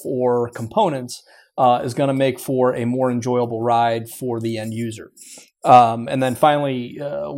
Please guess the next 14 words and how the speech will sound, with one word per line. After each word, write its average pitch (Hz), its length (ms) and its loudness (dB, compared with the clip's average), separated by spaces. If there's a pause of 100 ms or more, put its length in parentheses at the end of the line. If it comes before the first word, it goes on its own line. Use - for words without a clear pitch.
(140)
I 135 80 -4
think 127 180 -4
one 139 180 2
of 139 40 0
the 123 80 -2
things 127 400 -4
that, 120 340 -4
that 120 180 -2
we're 139 260 2
most 123 320 -2
excited 117 420 -2
about 117 400 -2
are 117 380 -2
the, 117 360 -6